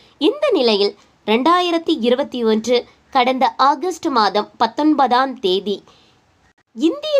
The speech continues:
தூதரக கலையரங்கில் நூத்தி இருபத்தி இரண்டு மொழிகளில் பாடியிருக்காங்க.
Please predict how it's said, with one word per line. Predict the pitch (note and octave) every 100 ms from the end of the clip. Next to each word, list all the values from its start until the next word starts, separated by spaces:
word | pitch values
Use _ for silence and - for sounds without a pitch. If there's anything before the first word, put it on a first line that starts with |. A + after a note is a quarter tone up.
| -
தூதரக | E4+ F#4 F4+ F4 D#4+ F4
கலையரங்கில் | A#3 G#3+ A3 G3+ F#3 F#3+ A3 - _ -
நூத்தி | C4+ F#4 C5 - F#4+ G#3+
இருபத்தி | A3+ D#4+ F#4+ - D#4
இரண்டு | C4+ A#3+ A#3+ G#3+
மொழிகளில் | G3+ G#3+ B3 A3+ A3+ -
பாடியிருக்காங்க. | G3+ G#3 G#3 F3 G3 F#3 F#3+